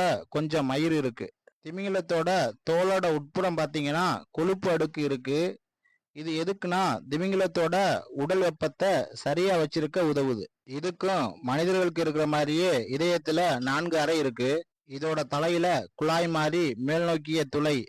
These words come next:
அதாவது மூக்கு இருக்கு. இதன் வழியா சுவாசிக்குது. இந்த துளை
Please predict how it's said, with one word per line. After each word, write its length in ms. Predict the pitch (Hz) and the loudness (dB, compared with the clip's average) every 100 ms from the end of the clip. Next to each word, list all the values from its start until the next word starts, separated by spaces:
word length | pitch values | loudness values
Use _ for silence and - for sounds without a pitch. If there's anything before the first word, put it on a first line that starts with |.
| - | -6
அதாவது 460 | 127 147 156 175 | -2 0 2 2
மூக்கு 320 | 147 165 - 151 | 0 -2 -2 0
இருக்கு. 320 | 135 117 135 170 - _ _ _ | 0 0 0 0 -4 _ _ _
இதன் 220 | 131 156 165 | -8 -4 0
வழியா 320 | 160 175 180 | 0 2 2
சுவாசிக்குது. 720 | 165 151 151 139 127 120 147 175 170 _ _ _ | 2 0 0 -2 -2 0 0 -2 -6 _ _ _
இந்த 280 | 131 160 160 | -8 -2 -2
துளை 300 | 143 165 180 | 0 0 2